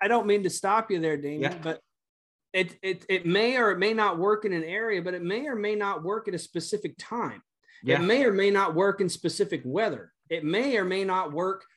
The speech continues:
Speaker 1: depending on whether you're using it to finish or to get birds in from a distance. This
Speaker 2: Mm-hmm.
Speaker 1: is a tool, and this product is designed to be learned how to use. Nothing's been done like this before,
Speaker 2: Mm-hmm.
Speaker 1: including by me.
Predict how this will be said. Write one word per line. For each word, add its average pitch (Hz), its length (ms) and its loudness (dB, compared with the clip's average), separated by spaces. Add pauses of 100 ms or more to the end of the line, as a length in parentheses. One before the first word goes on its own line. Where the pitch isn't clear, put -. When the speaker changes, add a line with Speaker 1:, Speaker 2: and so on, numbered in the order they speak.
(260)
Speaker 1:
depending 196 420 0
on 190 140 0
whether 190 180 0
you're 185 100 2
using 185 380 -2
it 180 120 -6
to 156 100 -8
finish 214 440 -2
or 185 120 -2
to 156 60 -2
get 160 260 -4
birds 170 260 -4
in 180 140 -4
from 170 180 -4
a 143 60 -2
distance. 165 640 -6 (340)
This 233 200 2
Speaker 2:
Mm-hmm. 285 100 -2
Speaker 1:
is 202 80 -4
a 151 80 -2
tool, 151 580 -4 (120)
and 147 180 0
this 240 160 0
product 220 540 -4
is 160 160 -4
designed 160 580 -4
to 165 100 -6
be 143 160 -2
learned 175 460 -2
how 147 160 -4
to 139 80 -4
use. 135 480 -6
Nothing's 262 340 -2
been 262 200 -2
done 254 180 0
like 170 240 -4
this 151 160 -4
before, - 480 -6 (260)
Speaker 2:
Mm-hmm. 185 120 2
Speaker 1:
including 233 440 0
by 180 180 0
me. 202 340 -6